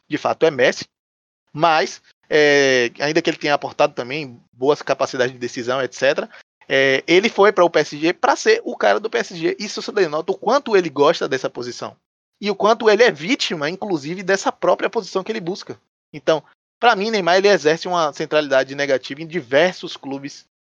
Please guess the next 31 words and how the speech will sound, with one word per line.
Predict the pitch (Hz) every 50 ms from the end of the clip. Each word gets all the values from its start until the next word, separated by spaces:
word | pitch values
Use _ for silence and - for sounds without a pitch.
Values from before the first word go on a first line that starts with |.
| _
em | - 143
diversos | 139 131 160 170 170 - 135
momentos | 131 135 123 113 117 120 123 123 - 135 131 - - _ _ _ _ _ _
em | 151 147
que | - 147
ele | 143 135 135
tenta | - - 127 120 127
fazer, | - 123 123 120 120 131 - - _ _ _ _ _ _ _ -
e | 208 226 247
precisa | - - 269 233 - - 220 190 214 202 190 -
evoluir, | 175 170 180 196 175 151 151 156 160 160
precisa | - 165 - - 160 139 151 147
ser | - 151
maturado. | 143 139 - - 135 131 131
Gente, | 143 170 170 160
Neymar | 151 147 156 156
já | 156 160
vai | 151 165
chegar | 156 - 151 135 147
aos | 151
seus | - 143 -
trinta | - 160 170 175 170
anos | 165 160 156 131
de | 135
idade, | 127 117 113 104 107 107 110 113 - _ _ _ _ _ _ _ _ _ _ _ -
já | 139 127
vai | 117 135
chegando | 127 - 143 131 131 127 120 -
próximo | - - 139 135 - 139 123 117
disso, | 113 123 127 - - _ _ _ _ _ _ _ -
e | 190 190 190